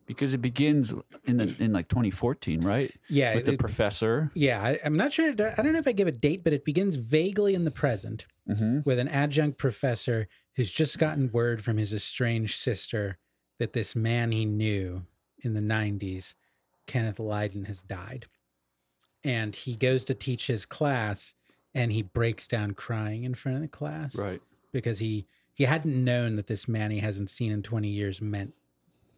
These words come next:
Speaker 2: so much to him. But when he finds he died, it causes a breakdown.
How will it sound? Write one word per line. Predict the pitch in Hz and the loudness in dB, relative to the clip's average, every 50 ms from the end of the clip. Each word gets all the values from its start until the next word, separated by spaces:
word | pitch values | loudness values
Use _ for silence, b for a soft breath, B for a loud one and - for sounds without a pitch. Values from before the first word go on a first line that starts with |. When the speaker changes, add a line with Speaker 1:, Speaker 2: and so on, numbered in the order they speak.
| _ _ - | _ _ -12
Speaker 2:
so | - - 120 98 | -6 -4 -4 -4
much | 98 95 92 101 - - - | -4 -6 -8 -8 -12 -12 -6
to | - 127 | -4 -4
him. | 117 123 131 135 120 | -2 -2 -4 -4 -4
But | - 123 | -4 -2
when | 117 113 | -2 -2
he | 107 | -4
finds | 107 - - 127 113 110 110 104 101 - | -4 -4 -4 -2 -2 -2 -2 -4 -6 -8
he | - 117 | -10 -12
died, | 95 - 110 101 101 98 98 104 | -10 -8 -6 -6 -6 -6 -6 -8
it | 117 - - | -10 -14 -14
causes | - - 117 101 98 104 101 98 | -10 -8 -8 -6 -6 -8 -8 -10
a | 104 | -6
breakdown. | 95 - 139 147 151 147 - - 127 120 113 104 | -2 2 2 2 2 0 0 0 0 0 0 -4